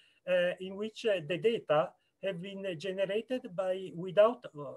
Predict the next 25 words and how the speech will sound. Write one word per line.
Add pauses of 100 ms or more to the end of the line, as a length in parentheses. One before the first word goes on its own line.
(120)
the
routine
oscillation.
So
the
data
are
just,
uh,
uh,
the
fluctuation
of
the
data
are
just
random
fluctuations. (480)
And
then,
uh, (140)
we,
uh,
they